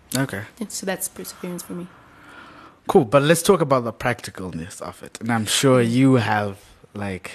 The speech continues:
Speaker 1: uh, a good story to tell about just, you know, pushing on and stuff. Like, you're in the middle of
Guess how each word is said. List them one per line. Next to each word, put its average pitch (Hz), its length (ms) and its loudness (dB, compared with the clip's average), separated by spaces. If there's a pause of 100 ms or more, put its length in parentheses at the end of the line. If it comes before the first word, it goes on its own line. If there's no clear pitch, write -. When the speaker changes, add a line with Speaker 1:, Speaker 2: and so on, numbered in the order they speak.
(380)
Speaker 1:
uh, 90 300 -8
a 127 80 -2
good 131 300 2
story 135 500 4
to 120 120 -2
tell 117 340 -2
about 110 420 -2
just, - 320 -8
you 120 60 0
know, 101 240 -2
pushing 123 340 0
on 101 420 -4 (120)
and 104 200 -4
stuff. 95 360 -6
Like, 117 260 -2 (520)
you're 151 420 8
in 202 160 6
the 165 80 4
middle 151 420 4
of - 460 -2